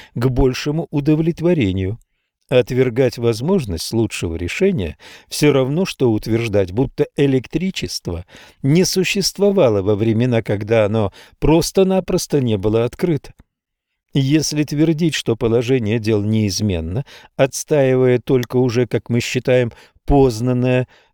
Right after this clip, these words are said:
то внешний мир покажется этаким обидчиком, который вечно норовит вторгнуться в нашу жизнь.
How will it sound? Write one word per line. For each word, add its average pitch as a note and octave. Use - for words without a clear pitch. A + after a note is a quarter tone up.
то C3
внешний A#2+
мир D3+
покажется G#2
этаким F3+
обидчиком, F#3
который F#3+
вечно F3+
норовит A2+
вторгнуться C3
в C#3+
нашу C#3
жизнь. B2